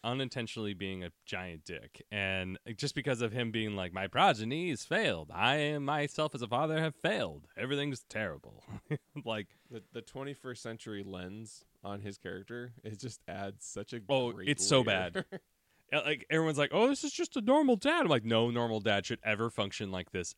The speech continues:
Speaker 1: ever." <laughs>
Speaker 2: Ever, ever, ever. I, I'm just gonna, uh, interfere with police business and, uh, <laughs> move evidence around. <laughs> You know, I'm a hero, you know. Go
Speaker 1: Yeah, look
Speaker 2: fucking
Speaker 1: at
Speaker 2: hero.
Speaker 1: I've solved all the cases. Look, everyone knows my name from coast to coast.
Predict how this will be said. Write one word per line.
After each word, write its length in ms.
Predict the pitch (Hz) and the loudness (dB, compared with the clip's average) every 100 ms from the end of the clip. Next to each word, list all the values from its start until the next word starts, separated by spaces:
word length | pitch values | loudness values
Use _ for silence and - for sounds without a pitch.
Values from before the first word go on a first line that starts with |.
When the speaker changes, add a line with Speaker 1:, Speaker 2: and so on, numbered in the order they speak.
| - | -8
Speaker 1:
ever." 560 | 95 82 78 73 - - | -8 -8 -16 -4 -2 -2
<laughs> 920 | - - 294 _ 320 - - 392 - | -6 -6 -6 _ -6 -6 -6 -6 -6
Speaker 2:
Ever, 260 | 120 120 123 - | -10 -10 -10 -8
ever, 240 | 104 104 | -8 -8
ever. 420 | - 104 87 92 90 | -8 -10 -10 -16 -16
I, 200 | - - - | -10 -8 -6
I'm 240 | 320 339 | -6 -6
just 280 | 165 117 107 | -8 -10 -8
gonna, 280 | 113 117 101 - _ - | -10 -8 -8 -12 _ -10
uh, 240 | 123 117 117 | -6 -4 -6
interfere 300 | - 302 - 196 | -6 -6 -4 -4
with 80 | - | -4
police 240 | 165 156 | -6 -8
business 540 | - 107 101 104 104 - | -8 -12 -10 -12 -12 -12
and, 460 | 98 101 101 101 | -10 -8 -10 -10
uh, 420 | 110 110 113 110 113 - - | -10 -10 -8 -10 -12 -16 -20
<laughs> 300 | _ _ - | _ _ -16
move 280 | 123 240 277 | -8 -4 -2
evidence 400 | 226 151 123 - | -4 -4 -8 -8
around. 420 | 110 104 101 - - - | -8 -6 -6 -8 -10 -12
<laughs> 160 | 156 | -10
You 120 | - - | -6 -6
know, 140 | 311 - 180 | -6 -10 -4
I'm 120 | - 359 | -2 0
a 60 | |
hero, 360 | 277 302 226 95 - - | 0 0 -2 -8 -16 -12
you 140 | 170 165 | -10 -8
know. 240 | - 147 - _ - | -8 -10 -12 _ 0
Go 60 | 220 | 4
Speaker 1:
Yeah, 60 | |
look 140 | 214 - | 6 6
Speaker 2:
fucking 80 | - | 4
Speaker 1:
at 60 | |
Speaker 2:
hero. 260 | 110 - - - | 0 -10 -14 -4
Speaker 1:
I've 140 | - 156 | 0 2
solved 380 | - 190 208 113 | 6 8 8 6
all 120 | 131 | 4
the 100 | 127 | 4
cases. 460 | - 247 - 95 | 2 2 2 -2
Look, 260 | 80 254 - | 2 2 4
everyone 280 | 151 165 165 | 2 2 2
knows 160 | 170 | 2
my 100 | 160 | 2
name 200 | 156 175 | 2 0
from 140 | 180 131 | 0 2
coast 240 | 165 185 | 2 2
to 80 | 160 | 2
coast. 720 | 170 214 - - - - - | 4 4 2 0 -4 -6 -12